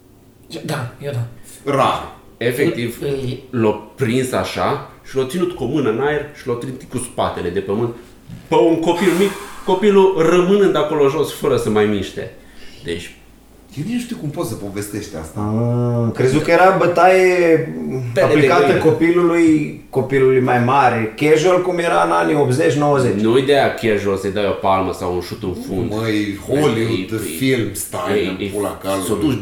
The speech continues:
Speaker 3: John Wick pe terenul de joacă,
Speaker 2: Exact,
Speaker 3: efectiv, cu
Speaker 2: e
Speaker 3: copii.
Speaker 2: Atomic Blonde în pula mea. E
Speaker 4: Și de la ce s-au luat?
Speaker 2: Asta e.
Speaker 3: Asta e ce
Speaker 1: E nepotul său, era nepo-, e nepotul său și cu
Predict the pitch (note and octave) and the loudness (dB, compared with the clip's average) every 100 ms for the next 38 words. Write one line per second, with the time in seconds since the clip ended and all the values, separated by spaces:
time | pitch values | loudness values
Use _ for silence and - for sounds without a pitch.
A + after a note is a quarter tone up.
0 | G2+ G#2+ C#3+ B2 B2 A2+ - F#2+ - G#2 | -6 -2 0 2 0 -2 -4 -6 -2 -2
1 | G#2+ F#2+ - - C3+ C3 F#2 - - - | 0 0 -2 -2 -2 -2 0 2 2 2
2 | G2+ - G#2+ C3 D3 G#2 G2 A3+ E3 D#3 | 0 -4 -2 2 2 2 2 2 2 -2
3 | A2+ D3+ F#3+ D#3 B2 A#2+ A#2+ C#3 A2+ G2+ | 0 2 2 2 -2 -4 -4 -2 0 0
4 | A2 G#2 F#2 D#2+ F2 F#2+ F#2 - - C#3 | -2 -4 -4 -8 -6 -6 -6 -8 -4 0
5 | C#3+ C#3 C3 B2 A#2+ C3 C3 A#2+ C#3 - | 2 2 4 4 4 4 4 2 0 0
6 | G2 F#2+ - - - - - - - - | -2 -2 -6 -12 -12 -10 -8 -6 -6 -8
7 | - - - - - - - - - - | -12 -14 -16 -20 -20 -20 -20 -20 -20 -18
8 | - - B2 - - - - F#3+ F#3 G#3 | -12 -2 0 0 -2 -4 -2 -2 -2 -2
9 | G3 G3+ A#3 A#3 C#4 D#4 - C4+ - C4 | 2 4 4 4 4 4 4 2 2 2
10 | - G3 G3 F#3 C#3 D#3 F3+ E3 G#3 B3+ | 2 2 2 2 0 -2 -2 2 2 2
11 | F3 D#3+ - B3 G4+ - A#3 | 0 -4 -6 -4 -4 -4 -6